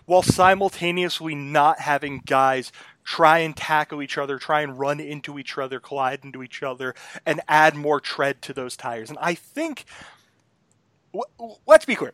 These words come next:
this is the only plan we have right now. So it is legitimately better than literally anything else that we have, but the principles and the fundamentals of this are strong, and there's something that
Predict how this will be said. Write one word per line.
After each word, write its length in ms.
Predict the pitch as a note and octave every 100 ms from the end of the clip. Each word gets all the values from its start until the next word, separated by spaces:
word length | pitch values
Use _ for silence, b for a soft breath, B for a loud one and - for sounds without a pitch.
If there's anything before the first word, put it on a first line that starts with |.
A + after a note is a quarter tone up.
| -
this 140 | D#4
is 100 | C#4
the 140 | A3+ F3+
only 300 | D3 C#3 A#2+
plan 300 | - G#2+ F#2+
we 100 | G2+
have 240 | F#2+ -
right 160 | - -
now. 220 | - - - b -
So 360 | - D3+ D3+ -
it 140 | F#3
is 160 | F#3 D#3
legitimately 800 | E3+ - - D4 C4+ A#3+ G3+ F#3
better 340 | F3 E3+ D#3+
than 240 | C#3+ C3 B2
literally 580 | D#3 E3+ E3 D3+ C#3+ B2+
anything 500 | B2 B2 B2 C3+ C3
else 220 | A#2+ B2
that 140 | C3+
we 100 | A#2
have, 400 | G#2 B2 A#2+ C#3 B B B B -
but 180 | F#3+ -
the 100 | F#3+
principles 720 | - - A#3+ - B3 A#3+ G#3+
and 80 | F#3
the 60 |
fundamentals 720 | D#3 F#3 F3+ E3+ D3 D3 C#3+ B2+
of 260 | C#3+ C3 -
this 240 | C3 -
are 160 | - A#2
strong, 600 | - - A#3+ A#3 D3 C3+ B B B -
and 300 | D#3 D#3+ D#3+ -
there's 180 | F3 D#3+
something 300 | G3 G#3+ F#3+
that 160 | D#3